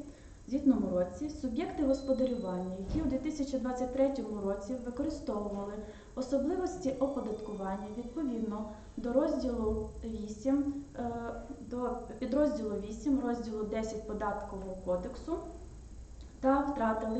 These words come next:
право або самостійно відмовилися від використання особливостей оподаткування, встановлених пунктом дев'ять підрозділу вісім, розділу десять, е, Перехідних положень Податкового кодексу, і були переведені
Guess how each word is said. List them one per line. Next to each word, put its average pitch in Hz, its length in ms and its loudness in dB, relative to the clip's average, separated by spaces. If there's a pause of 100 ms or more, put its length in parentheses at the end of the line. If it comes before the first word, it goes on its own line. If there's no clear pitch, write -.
(120)
право 202 400 0 (240)
або 240 240 2
самостійно 262 800 2
відмовилися 262 760 6
від 240 260 4 (300)
використання 240 760 2 (120)
особливостей 262 880 2
оподаткування, 220 1120 2 (480)
встановлених 294 720 8
пунктом 285 380 8
дев'ять 269 540 6
підрозділу 254 600 4 (120)
вісім, 240 340 0
розділу 233 560 0 (520)
десять, 233 560 -4 (180)
е, 226 40 -2
Перехідних 226 640 0
положень 220 420 2
Податкового 214 800 -2
кодексу, 214 600 -4 (340)
і 262 80 4
були 320 260 4
переведені 214 840 2